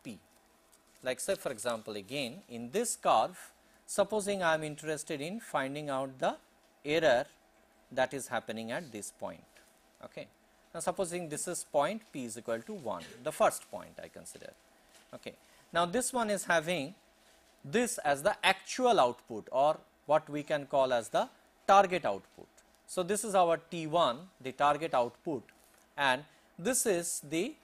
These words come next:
response that we have got after curve fitting. And after curve fitting means what?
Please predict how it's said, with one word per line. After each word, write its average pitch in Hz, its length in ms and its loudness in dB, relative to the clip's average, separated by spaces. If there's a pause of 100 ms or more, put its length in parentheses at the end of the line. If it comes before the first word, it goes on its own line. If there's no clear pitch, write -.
(720)
response 165 880 2
that 156 460 0 (420)
we 170 180 -2
have 165 280 -2
got 196 300 6
after 151 440 0 (120)
curve 156 220 2
fitting. 90 420 -16 (640)
And 160 180 -2
after 208 360 0
curve 226 360 4
fitting 247 540 -6
means 240 260 -6
what? 254 220 4